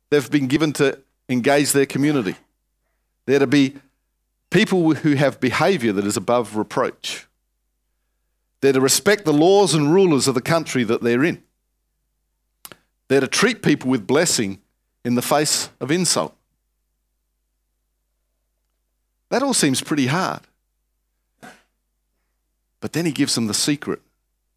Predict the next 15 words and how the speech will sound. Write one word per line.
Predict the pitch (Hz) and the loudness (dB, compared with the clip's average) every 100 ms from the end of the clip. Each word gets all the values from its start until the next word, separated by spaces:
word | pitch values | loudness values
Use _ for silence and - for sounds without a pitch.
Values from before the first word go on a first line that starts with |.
| _ _ - | _ _ -14
of | - | -6
how | 117 110 | -4 -2
that | 107 - _ _ - | -4 -8 _ _ -10
can | 104 101 | -8 -6
be | 87 | -6
done. | 85 67 _ _ _ _ _ _ _ _ _ _ _ _ _ _ _ _ - | -6 -10 _ _ _ _ _ _ _ _ _ _ _ _ _ _ _ _ -12
Because | 107 107 | -8 -6
it's | - 123 | -6 -4
not | 170 | -4
a | - | -2
question | - 131 - 110 | -2 -2 -4 -6
of | 98 - _ _ _ _ _ _ _ _ _ _ _ 120 | -6 -8 _ _ _ _ _ _ _ _ _ _ _ -4
what | 127 | -2
we | 117 107 | -2 0
do | 123 123 | 0 0